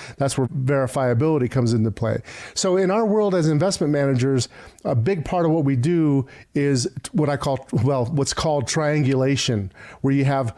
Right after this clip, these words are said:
multiple sources that you can logically triangulate into a truth. Some people call this working with what's called first principles, where you say, "What do I know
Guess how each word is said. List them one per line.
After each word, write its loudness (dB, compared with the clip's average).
multiple 0
sources 0
that 2
you 0
can 0
logically 0
triangulate 0
into 0
a 0
truth. -2
Some -2
people 0
call -2
this -2
working 0
with 0
what's -2
called -2
first -4
principles, -2
where 2
you 2
say, -2
"What 0
do 0
I 2
know 0